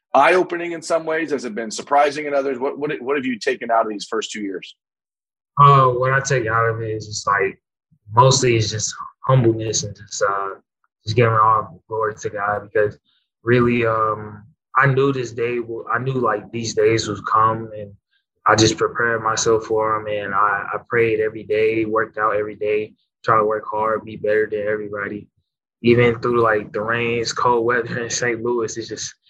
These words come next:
Speaker 2: you just, just gotta be better, just gotta go through the, gotta go through that hard life going against,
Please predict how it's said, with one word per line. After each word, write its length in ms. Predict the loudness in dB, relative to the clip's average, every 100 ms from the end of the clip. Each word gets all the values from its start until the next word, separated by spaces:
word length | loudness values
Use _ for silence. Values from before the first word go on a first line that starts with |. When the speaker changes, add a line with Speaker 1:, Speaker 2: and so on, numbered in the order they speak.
| _ _ _
Speaker 2:
you 100 | -16
just, 240 | -16 -16 -20 _ _
just 180 | -10 0
gotta 220 | 2 2
be 80 | 0
better, 300 | -2 0 -2
just 200 | -4 -4
gotta 200 | -2 -2
go 260 | -4 -8
through 340 | -10 -14 -14 -16 _
the, 280 | 2 2 0 -8 _ _ _ _ _ _
gotta 160 | 2 4
go 140 | 4
through 160 | 2 2
that 180 | 2 2
hard 320 | 0 0 0
life 300 | 0 -2 -2
going 260 | -2 0
against, 520 | -2 -6 -6 -10 -18